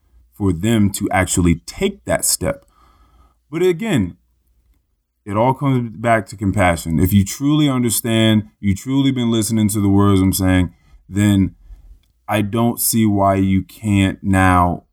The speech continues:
once, you know, turning this podcast off, go out and just have a better understanding that you don't understand what's going on in someone else's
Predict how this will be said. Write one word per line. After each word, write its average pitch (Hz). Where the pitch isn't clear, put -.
once, 95
you 107
know, 95
turning 110
this 98
podcast 92
off, 87
go 98
out 92
and 92
just 90
have 92
a 87
better 95
understanding 92
that 98
you 101
don't 113
understand 90
what's 104
going 98
on 87
in 90
someone 90
else's 82